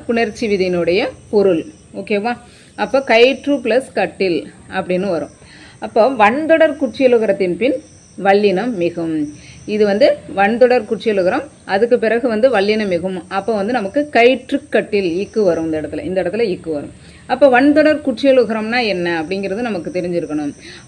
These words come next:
வல்லின மெய்யெழுத்தை தொடர்ந்து, வல்லின மெய்யெழுத்துனா க, ச, ட, த, கசட, தபர, வல்லினம். அதை வந்து அந்த வல்லின மெய்யெழுத்தை தொடர்ந்து குற்றியலுகர எழுத்து வந்தால் அது வன்தொடர் குற்றியலுகரம். அப்போ வன்தொடர் குற்றியலுகரத்துல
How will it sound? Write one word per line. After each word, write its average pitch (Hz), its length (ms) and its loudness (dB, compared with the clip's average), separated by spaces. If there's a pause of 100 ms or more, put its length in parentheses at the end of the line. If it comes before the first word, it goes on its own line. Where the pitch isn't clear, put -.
வல்லின 285 520 4
மெய்யெழுத்தை 233 840 2
தொடர்ந்து, 180 600 0 (440)
வல்லின 226 380 0
மெய்யெழுத்துனா 214 640 -4
க, 226 320 -2
ச, - 20 -8
ட, 214 460 0
த, 190 200 -2 (200)
கசட, 226 300 -2
தபர, 208 280 2
வல்லினம். 185 420 0 (420)
அதை 208 220 0
வந்து 208 260 4
அந்த 226 260 -4
வல்லின 262 460 4
மெய்யெழுத்தை 220 840 0
தொடர்ந்து 196 760 0 (140)
குற்றியலுகர 262 640 2
எழுத்து 196 360 -2
வந்தால் 170 600 -2
அது 190 340 -2
வன்தொடர் 208 500 -2
குற்றியலுகரம். 156 800 -4 (300)
அப்போ 202 200 -6
வன்தொடர் 254 500 2
குற்றியலுகரத்துல 196 640 -4